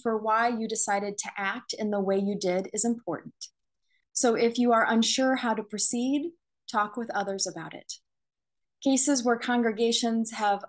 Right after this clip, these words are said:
lost their five oh one C three status have been based on egregious facts.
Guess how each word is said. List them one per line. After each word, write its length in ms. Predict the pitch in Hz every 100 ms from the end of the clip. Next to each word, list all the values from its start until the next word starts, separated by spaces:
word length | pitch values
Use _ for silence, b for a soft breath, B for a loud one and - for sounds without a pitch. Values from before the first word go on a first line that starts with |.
| -
lost 520 | 208 214 233 - -
their 160 | 208 202
five 260 | 202 202
oh 60 | 208
one 200 | 202 202
C 220 | 196 214
three 220 | 202 208
status 600 | 202 - 202 202 233 240 -
have 240 | 220 190
been 180 | 208 202
based 340 | 202 202 202 -
on 220 | 202 196
egregious 800 | 208 185 202 226 233 220 208 -
facts. 540 | - 165 - - -